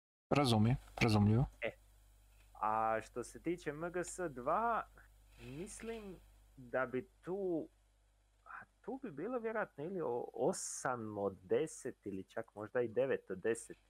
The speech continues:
Speaker 2: jer tu je taj klanki elemenata, ima ih i dalje, ali, recimo to tako, u donekle si u modernijem okruženju. Ok,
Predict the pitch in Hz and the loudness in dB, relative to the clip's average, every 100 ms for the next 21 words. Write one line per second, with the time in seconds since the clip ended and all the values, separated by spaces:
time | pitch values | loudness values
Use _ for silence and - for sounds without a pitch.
0 | _ _ - 107 104 - 143 143 127 123 | _ _ -2 -2 -2 -2 2 4 4 4
1 | 120 143 135 120 - 143 147 - 131 117 | 2 0 0 -2 0 0 0 -6 0 4
2 | 117 120 139 139 123 110 113 104 101 - | 4 2 -4 0 -2 0 -2 0 -2 -6
3 | 131 139 139 139 110 104 120 120 151 170 | -8 -8 -2 0 -2 -6 -10 0 2 4
4 | 175 165 156 151 151 147 147 147 147 143 | 4 2 4 2 0 -2 -2 -2 -2 -6
5 | 127 - _ _ - 147 127 135 123 127 | -8 -12 _ _ -12 -8 -6 -4 0 0
6 | 127 147 123 123 120 139 131 117 117 110 | 0 0 -2 -2 -2 -2 -2 -2 -4 -2
7 | - 117 113 113 120 131 135 107 110 120 | -8 -6 -6 0 0 0 -6 -6 -6 -4
8 | 113 104 107 117 127 98 - - _ - | -4 -4 -4 -4 -4 -8 -10 -20 _ 2
9 | 117 | 2